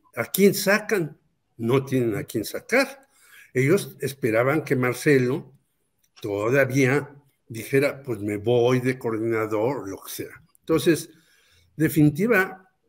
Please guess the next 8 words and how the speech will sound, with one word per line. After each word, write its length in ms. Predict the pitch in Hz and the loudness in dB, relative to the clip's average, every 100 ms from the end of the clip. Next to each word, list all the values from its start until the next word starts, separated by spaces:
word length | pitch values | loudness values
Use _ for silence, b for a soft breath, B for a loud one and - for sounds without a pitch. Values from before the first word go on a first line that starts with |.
| _ _ _ _ _ | _ _ _ _ _
quizás 480 | 170 151 - 160 156 | -2 2 4 4 6
sí, 500 | 202 220 254 - - _ | 6 6 2 -10 -20 _
pero 380 | 135 113 110 117 | 0 2 -2 -2
hay 160 | 135 | -2
que 120 | 131 135 | -2 -8
preguntarle 880 | 117 95 95 123 113 120 110 107 b b b b | -10 -10 -6 -4 -4 -6 -8 -10 b b b b
a 160 | 127 - | -12 -6
Claudio. 480 | 113 113 95 92 | -2 0 -2 -6